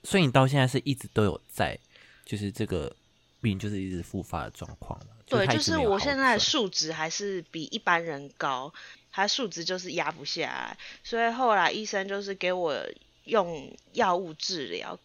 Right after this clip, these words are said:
Speaker 2: 嗯，我现在就是每天早晚都要打针去压制它，这样。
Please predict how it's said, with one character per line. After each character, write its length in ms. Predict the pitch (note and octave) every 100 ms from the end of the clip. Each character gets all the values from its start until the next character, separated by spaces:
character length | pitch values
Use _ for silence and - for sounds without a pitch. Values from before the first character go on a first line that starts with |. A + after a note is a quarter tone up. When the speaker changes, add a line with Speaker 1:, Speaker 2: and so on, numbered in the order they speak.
| _
Speaker 2:
嗯， 180 | E3 D#3+
我 60 | E3
现 120 | A3
在 120 | G#3
就 80 | G3+
是 100 | G#3+
每 180 | F#3 C#3
天 400 | E3+ E3 E3+ E3 _ _ _
早 220 | - D#3+
晚 260 | F#3+ F#3 D3
都 80 | D#3+
要 180 | E3+ E3+
打 300 | - A2+ - -
针 400 | - C3 - - - - - _
去 320 | - G#3 F3+ D#3+
压 260 | E3 C3+
制 320 | D#3+ - D3 -
它， 280 | - A2+ A2+ -
这 60 | C#3+
样。 240 | - G3+